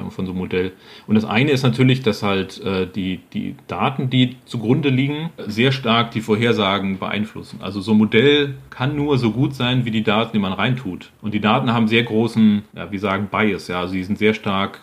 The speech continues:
äh, haben einen Fokus auf bestimmte Regionen im Gegensatz zu anderen Regionen oder anderen Arten. Also zum Beispiel, wir wissen viel über Europa und weniger über Afrika.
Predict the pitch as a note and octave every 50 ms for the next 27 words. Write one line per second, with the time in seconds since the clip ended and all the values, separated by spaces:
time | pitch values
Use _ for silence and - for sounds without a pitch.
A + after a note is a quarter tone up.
0 | - - G2+ F#2+ G#2 F#2+ G2 G2 F#2+ F#2+ F#2+ - - C#3 C3+ C3 C3+ A#2+ A2 G#2
1 | - - A2 - - A#2+ A#2 A2 A2+ G#2+ G2+ G#2 - - A#2 A#2 B2 C3 C3 C3
2 | C3 B2+ A#2+ - - A2 G#2+ G#2 G#2 G#2 A2 G#2+ G#2 G2+ - - - - G#2+ G2+
3 | F#2 F#2+ G#2+ A2+ G#2+ G#2 G2+ F#2 F#2+ F#2+ F#2 G2+ F#2+ F#2+ F#2+ F#2 F#2+ F#2 F2 E2+
4 | F2 F2+ - F#2+ G#2+ G2+ F#2+ F#2 F2 F#2 G#2 G#2+ A2 - F#2+ F2+ F2 F2+ F2 F#2+
5 | F#2+ - - G2+ G2 G2+ - - G#2+ G#2+ G2+ G2+ G2 F#2+ F#2+ - - _ _ -
6 | - G#2+ G#2+ A2+ C3+ C3 C3 B2+ A#2+ A2+ A2 - - C#3 C#3 C#3+ C3+ C3 B2+ -
7 | A2 G#2+ G#2 G2 F#2 F#2+ - A#2+ C#3+ C3+ C3 D3+ C#3+ D3+ D3+ D3 - - A2+ A2
8 | G#2 G2+ G#2+ G#2 A2+ A#2+ A#2 A2 A2+ A2 G#2+ G#2 F2+ G2+ G2 F#2+ - F#2+ - -
9 | G#2 - - D#2+ - -